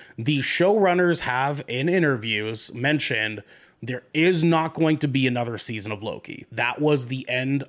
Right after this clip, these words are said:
of Loki's story for now,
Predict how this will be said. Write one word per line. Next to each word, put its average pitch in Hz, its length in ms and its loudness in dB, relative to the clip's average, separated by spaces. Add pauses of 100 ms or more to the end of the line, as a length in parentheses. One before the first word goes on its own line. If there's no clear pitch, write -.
of 123 320 -2
Loki's 117 500 -4
story 87 560 -6 (420)
for 135 320 0
now, 110 380 -4